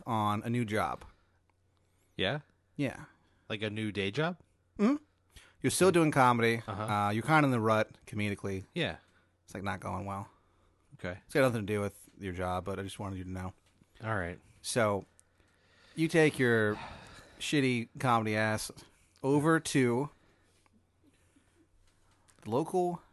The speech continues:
Speaker 1: newspaper.
Speaker 2: Yeah.
Speaker 1: The Austin Chronicle.
Speaker 2: Okay.
Speaker 1: You become a journalist.
Speaker 2: All right. With no degree?
Speaker 1: No.
Speaker 2: I'm just, like, a kid journalist.
Speaker 1: Yeah, you're, you're a rookie journalist.
Speaker 2: Alrighty.
Speaker 1: And, uh, you know, as a result, you're not getting,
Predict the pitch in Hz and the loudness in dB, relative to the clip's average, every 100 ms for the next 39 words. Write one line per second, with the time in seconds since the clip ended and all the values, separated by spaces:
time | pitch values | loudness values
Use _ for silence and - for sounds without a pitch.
0 | _ 156 160 - 80 - 73 - _ - | _ -4 -4 -4 -10 -10 -16 -20 _ -8
1 | 104 120 - _ _ _ _ _ _ _ | -4 -4 -10 _ _ _ _ _ _ _
2 | _ - 113 127 135 117 104 - - - | _ -4 -2 0 -2 -4 -6 -6 -14 -20
3 | _ - 110 107 101 - _ _ _ _ | _ -10 -8 -6 -8 -10 _ _ _ _
4 | _ _ _ _ - 110 113 113 101 101 | _ _ _ _ -10 -10 -6 -6 -4 -6
5 | 92 - - - - _ _ _ _ _ | -8 -12 -16 -18 -20 _ _ _ _ _
6 | _ _ - 98 98 98 - 107 101 104 | _ _ -10 -6 -6 -8 -12 -12 -10 -4
7 | 107 107 98 107 113 120 - 180 127 73 | -4 -4 -4 -4 -4 -8 4 8 8 4
8 | - _ _ _ 104 98 98 110 92 90 | -10 _ _ _ -14 -12 -10 -8 -8 -8
9 | 82 - 104 101 95 76 76 71 - - | -10 -10 -10 -6 -6 -6 -10 -14 -16 -18
10 | - _ _ _ - 196 262 151 131 156 | -20 _ _ _ -2 12 12 12 12 10
11 | 156 160 160 156 139 135 117 117 92 80 | 10 12 12 10 8 4 4 2 0 -6
12 | - - - 85 80 85 117 113 110 107 | -8 -10 -12 -16 -12 -2 0 0 0 2
13 | 107 101 - 175 160 151 165 165 147 143 | 2 2 4 8 8 10 10 10 8 4
14 | 165 170 143 131 131 110 120 117 110 | 6 6 6 4 4 4 4 4 0